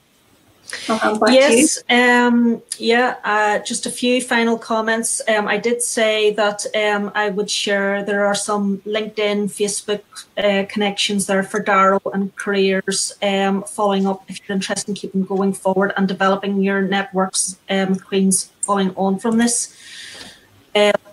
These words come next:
Speaker 2: also, just to say, of course, a very big thank you to all the members of our panel. Um, really, we've very much appreciated the genuine sharing of advice and tips in your story.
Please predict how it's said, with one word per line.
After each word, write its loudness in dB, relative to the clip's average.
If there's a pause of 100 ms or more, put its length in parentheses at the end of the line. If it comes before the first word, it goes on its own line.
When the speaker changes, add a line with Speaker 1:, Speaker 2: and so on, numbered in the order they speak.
Speaker 2:
also, 6
just -2
to 0
say, 2
of -10
course, -2
a -2
very -2
big -2
thank -4
you 0
to -4
all 2
the 2
members 2
of -6
our 0
panel. -2
Um, 0
really, 2
we've -4 (160)
very 4
much 0
appreciated -4
the -2
genuine 2
sharing 2
of 0
advice 0
and -6
tips -6
in 2
your 4
story. 2